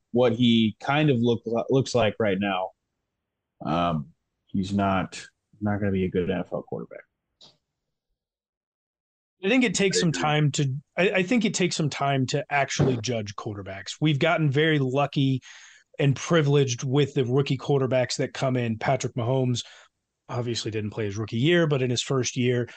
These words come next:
Speaker 2: fantastic. You get Joe Burrow, who comes in, plays fantastic, but has a lot of weapons around him. Uh, you know,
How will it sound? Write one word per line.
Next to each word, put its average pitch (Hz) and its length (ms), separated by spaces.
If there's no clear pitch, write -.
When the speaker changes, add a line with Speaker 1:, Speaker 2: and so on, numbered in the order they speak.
Speaker 2:
fantastic. 117 800
You 131 100
get 123 160
Joe 135 220
Burrow, 123 440
who 131 100
comes 127 380
in, 117 240
plays 131 300
fantastic, 120 580
but 113 140
has 127 180
a 117 40
lot 120 220
of 110 60
weapons 110 340
around 107 320
him. 101 220
Uh, 127 120
you 131 180
know, 110 240